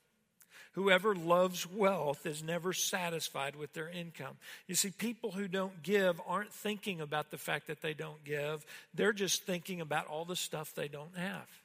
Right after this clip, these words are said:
And then it's also quite, uh, um, quite common for people who give nothing, which is a lot of people. It's common for them to think, "Well, if I had more money, I would be more generous."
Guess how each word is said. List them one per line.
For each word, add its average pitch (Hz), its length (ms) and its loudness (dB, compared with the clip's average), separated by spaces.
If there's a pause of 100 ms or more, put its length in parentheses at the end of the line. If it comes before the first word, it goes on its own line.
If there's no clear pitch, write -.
(1200)
And 165 140 -4
then 233 260 4 (260)
it's - 360 -2 (320)
also 214 420 0
quite, 175 380 2
uh, 180 300 4 (500)
um, 160 480 -2 (200)
quite - 280 -4
common 185 580 2
for 165 240 -8
people 165 600 -4
who 165 80 -8
give 160 280 -4
nothing, 156 600 -6
which 160 340 -4
is 165 200 -8
a 156 60 -4
lot 160 340 0
of 170 160 -8
people. 139 420 -12 (1500)
It's 175 140 -6 (220)
common 226 360 4
for 190 160 -4
them 180 220 -2
to 180 80 -2
think, 175 240 -2 (100)
"Well, 185 220 4
if 196 220 2
I 185 100 4
had 208 400 0
more 185 260 -4
money, 180 600 -2
I 170 160 0
would 185 200 -4
be 170 160 -6
more 156 220 -8
generous." 156 800 -8